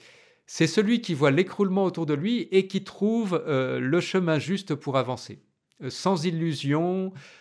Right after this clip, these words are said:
sans perte de confiance en Dieu, euh, en acceptant les événements, mais en sachant qu'ils ne sont pas éternels non plus. Et pour nous qui traversons quelques crises, euh, que ce soit dans le monde ou dans l'Église, je crois que c'est très pertinent. Euh, je me souviens,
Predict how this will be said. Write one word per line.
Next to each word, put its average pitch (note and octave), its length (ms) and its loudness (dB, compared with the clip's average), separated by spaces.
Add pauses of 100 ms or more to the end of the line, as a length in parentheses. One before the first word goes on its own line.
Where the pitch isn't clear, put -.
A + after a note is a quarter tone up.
sans - 240 -4
perte D3+ 240 -2
de C#3+ 60 2
confiance C#3+ 440 -6
en C#3 80 -2
Dieu, C#3 540 -2 (420)
euh, A2+ 360 -4
en D#3+ 160 0
acceptant E3+ 400 0
les D3 200 0
événements, D3+ 420 2
mais C3+ 120 -2
en A#2 100 -2
sachant C3+ 400 -2
qu'ils C3 140 -10
ne - 60 -14
sont A2 100 -10
pas A#2 140 -2
éternels A2+ 360 -6
non A2 140 -8
plus. E3+ 360 -6 (960)
Et D3 60 4
pour D#3 180 -2
nous F#3 120 2
qui - 160 -12
traversons C#3+ 480 -4
quelques B2 400 -4
crises, E3+ 580 -4 (220)
euh, A2+ 440 -4 (600)
que - 80 -8
ce B2 160 -4
soit C3 240 2
dans A2 160 0
le A2 100 -4
monde A#2 460 -4
ou C3 120 -4
dans A#2 120 -2
l'Église, B2+ 400 -4
je A#2+ 80 -2
crois D3+ 180 -4
que - 60 -14
c'est B2 100 -6
très C3+ 200 -6
pertinent. B2 440 -10 (720)
Euh, F#2 100 -10 (800)
je - 80 -10
me B2 60 -6
souviens, C#3+ 280 0